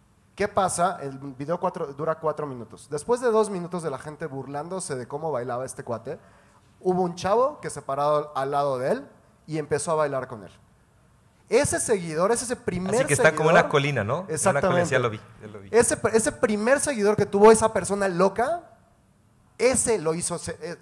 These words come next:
Speaker 1: ser un líder. Después, los siguientes dos minutos, en lo, en, se tardó dos minutos en generar su primer li-, eh, su primer seguidor.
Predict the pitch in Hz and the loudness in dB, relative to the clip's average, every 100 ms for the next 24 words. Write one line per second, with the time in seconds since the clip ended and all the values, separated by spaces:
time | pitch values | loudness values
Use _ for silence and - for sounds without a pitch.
0 | 147 143 - 160 156 147 107 - _ _ | -18 -14 -8 -6 -6 -6 -8 -14 _ _
1 | _ _ _ _ _ 143 160 - 233 247 | _ _ _ _ _ -4 -2 4 4 4
2 | 226 190 196 196 180 190 175 170 175 220 | 0 0 -2 -2 -4 -4 -4 -8 -2 -2
3 | 226 - - 151 156 170 160 175 - - | -2 -6 -10 -6 -4 -4 -6 -10 -18 -20
4 | 170 - 170 220 226 247 226 226 220 202 | -12 -6 0 2 4 4 4 0 -2 -4
5 | 180 170 175 185 190 170 165 170 170 135 | -6 -2 0 -2 -6 -6 -4 -4 -4 -6
6 | 135 143 147 156 156 151 123 | -8 -10 -8 -8 -8 -6 -6